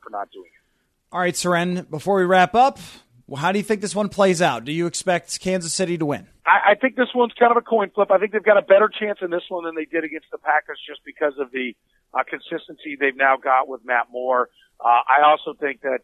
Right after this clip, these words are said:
Speaker 1: uh, you know, he'll probably, I'm surprised he hasn't turned it over yet.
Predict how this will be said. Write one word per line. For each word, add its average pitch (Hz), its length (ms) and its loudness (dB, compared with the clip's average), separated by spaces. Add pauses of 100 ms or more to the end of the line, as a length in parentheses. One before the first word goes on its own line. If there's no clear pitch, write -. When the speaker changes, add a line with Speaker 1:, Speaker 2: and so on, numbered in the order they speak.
Speaker 1:
uh, 120 160 -4
you 123 140 -8
know, 117 200 -2
he'll 151 200 -4
probably, 160 640 0
I'm 131 220 -4
surprised 139 380 -6
he 143 60 -8
hasn't 127 180 -10 (100)
turned 135 220 -18
it 127 60 -18
over 117 140 -14
yet. 113 340 -4